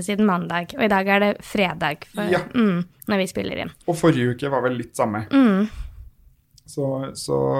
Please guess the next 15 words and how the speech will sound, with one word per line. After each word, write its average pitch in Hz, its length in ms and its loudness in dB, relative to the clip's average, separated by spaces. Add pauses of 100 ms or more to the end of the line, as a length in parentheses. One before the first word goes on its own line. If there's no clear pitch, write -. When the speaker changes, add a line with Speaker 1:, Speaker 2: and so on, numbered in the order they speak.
Speaker 2:
eh, 69 540 -2 (140)
dagene 127 320 2
går 127 200 -2
ekstremt 127 840 -8
fort. - 300 -8 (380)
Speaker 1:
Men 240 100 4
det 226 120 4
betyr 233 320 2
jo 214 160 6 (640)
at 214 160 0 (120)
du 233 100 0
er 202 160 4
ute 185 480 -2
og 196 100 2
gjør 180 360 0